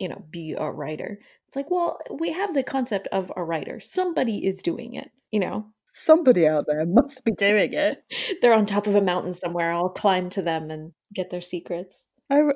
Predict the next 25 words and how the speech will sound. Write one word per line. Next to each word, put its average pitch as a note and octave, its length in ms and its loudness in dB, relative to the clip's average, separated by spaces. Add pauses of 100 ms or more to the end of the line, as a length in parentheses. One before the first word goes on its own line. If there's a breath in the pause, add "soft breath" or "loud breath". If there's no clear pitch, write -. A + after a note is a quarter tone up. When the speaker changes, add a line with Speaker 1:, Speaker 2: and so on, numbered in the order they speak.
Speaker 2:
I'm C4 160 4
sure D#4+ 260 4
I G3+ 60 10
read G3 180 4
a F3+ 60 0
book - 320 -2
once. - 500 -6
That B3+ 160 2
must F#3 160 0
have F3 100 -2
been F3 120 -2
written D#3 240 -2
by D3 160 -2
a D3 100 -6
Speaker 1:
<laughs> C#4 60 -4
Yeah, D#4+ 260 6
Speaker 2:
person. G3+ 100 -4
Speaker 1:
somebo-, F4 440 4
somebody C4+ 300 -2
did - 240 -4
that. - 340 0 (400 soft breath)
Who? D4+ 440 6
But A#3 120 -2
who? A3+ 540 2
Yeah, G3 340 -2